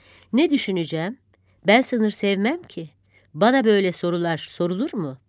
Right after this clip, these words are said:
Bana kalsa bütün ülkeleri ayıran bütün sınırları kaldırırım. Dünyayı yekpare yaparım. Ülkelerin adlarını simgesel olarak korurum ama kimse oralı buralı olmaz.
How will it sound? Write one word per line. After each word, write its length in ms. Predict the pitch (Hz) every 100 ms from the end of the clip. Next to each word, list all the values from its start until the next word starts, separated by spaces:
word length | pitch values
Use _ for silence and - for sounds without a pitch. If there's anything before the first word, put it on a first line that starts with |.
| _ _ _ _ _ _ _ -
Bana 260 | 208 330 381
kalsa 480 | 339 311 240 180 156
bütün 260 | 214 392
ülkeleri 560 | 320 214 226 196 185 175
ayıran 540 | 175 170 165 156 151
bütün 280 | 185 - 381
sınırları 540 | - 254 196 180 165
kaldırırım. 640 | 160 156 151 147 147 143 131 _ _ -
Dünyayı 600 | 220 247 262 262 302 240
yekpare 520 | 202 208 214 208 240
yaparım. 460 | 220 165 156 139 127 _ - -
Ülkelerin 560 | 208 208 285 247 262 294
adlarını 520 | 214 214 214 214 247
simgesel 640 | - 208 202 208 208 262 254
olarak 440 | 175 170 160 156
korurum 440 | - 202 233 320 349 - - -
ama 260 | 220 180 - _
kimse 420 | - 320 - 214 -
oralı 480 | 240 254 196 175 175
buralı 360 | 262 214 277
olmaz. 560 | 240 262 240 202 160